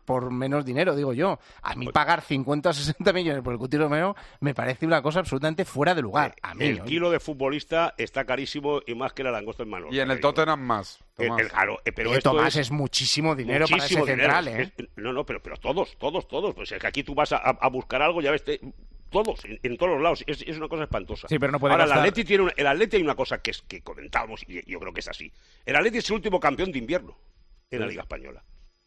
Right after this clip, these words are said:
Speaker 3: Cierto.
Speaker 2: Entonces dices, "Oiga, ¿cómo puede ser que al final acaba derrumbándose?". Los hay que, que tiran a Simeone, en fin, es, es entrenador, tal cual, lo que tú quieras. Dice, "¿Estos tíos te gustan?". "Oye,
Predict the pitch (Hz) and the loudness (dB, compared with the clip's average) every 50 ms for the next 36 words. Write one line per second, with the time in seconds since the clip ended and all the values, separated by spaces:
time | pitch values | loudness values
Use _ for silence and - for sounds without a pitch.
0 | _ _ - 117 113 110 - 107 104 127 180 170 160 139 - - 196 131 - - | _ _ -6 -6 -6 -6 -8 -8 -6 -4 -2 -2 -2 0 0 0 2 0 0 -2
1 | - - - _ _ _ - 190 226 240 247 214 - 196 185 147 123 - - 170 | -4 -16 -20 _ _ _ 2 4 6 6 6 6 6 4 4 4 2 0 0 -2
2 | 208 - - _ _ - - - _ _ _ _ _ - 131 131 117 113 123 165 | -2 -4 -10 _ _ -20 -20 -20 _ _ _ _ _ -4 -4 -4 -2 -2 0 2
3 | 175 170 - 175 165 160 147 117 110 117 95 98 - 170 156 117 101 - - - | 2 2 2 2 4 4 2 2 0 -6 -2 2 2 2 2 0 -6 -8 -10 -12
4 | - - - - - - - - - - - - - _ _ _ _ _ - - | -12 -14 -18 -16 -16 -18 -18 -18 -20 -20 -20 -20 -20 _ _ _ _ _ -20 -16
5 | 87 80 - - 117 - - - - - - - - - 104 92 85 82 - - | -12 -4 0 0 0 0 0 -4 -8 -8 -10 -12 -8 -6 -4 -4 -4 -4 -6 -8
6 | - - 131 175 160 131 175 - - - 95 80 - - - - - 95 - - | -4 0 2 2 2 2 -2 -8 -12 -14 -14 -14 -14 -14 -16 -14 -12 -12 -12 -12
7 | - 78 - - - - - - 60 - - 71 67 71 101 131 131 104 - 107 | -14 -18 -16 -16 -16 -16 -14 -16 -16 -14 -14 -12 -8 -4 0 0 0 0 -2 -6
8 | 95 - 131 139 123 107 104 101 107 104 98 107 92 82 - - - - 110 135 | -6 -2 -2 0 0 -2 -4 -6 -8 -8 -8 -8 -8 -8 -10 -14 -16 -12 -8 -6
9 | 131 131 - - - - - - - 170 - - 226 - - - 190 - - 170 | -6 -6 -8 -10 -14 -20 -12 -6 -4 -4 0 0 0 0 0 0 -2 -2 0 -2
10 | 151 - - - - - - - - 117 139 | -2 -2 -4 -4 -6 -8 -8 -8 -8 -6 -6